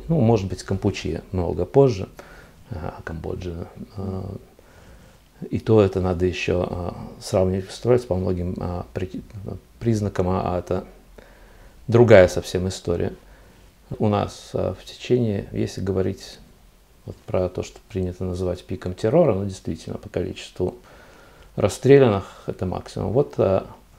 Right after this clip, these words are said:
а, семьсот двадцать тысяч расстрелянных за вось-, неполные восемнадцать месяцев.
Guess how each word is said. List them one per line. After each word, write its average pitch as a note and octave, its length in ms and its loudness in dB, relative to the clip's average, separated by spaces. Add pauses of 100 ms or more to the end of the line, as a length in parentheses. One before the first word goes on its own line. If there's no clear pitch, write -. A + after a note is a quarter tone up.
(680)
а, F2+ 340 -2 (220)
семьсот C#3+ 560 2 (640)
двадцать G2 680 -2 (180)
тысяч - 560 -10 (520)
расстрелянных D3 720 4 (540)
за A#2+ 360 6 (580)
вось-, F#2+ 280 -2
неполные A2 580 6
восемнадцать F#2+ 640 -2
месяцев. - 460 -12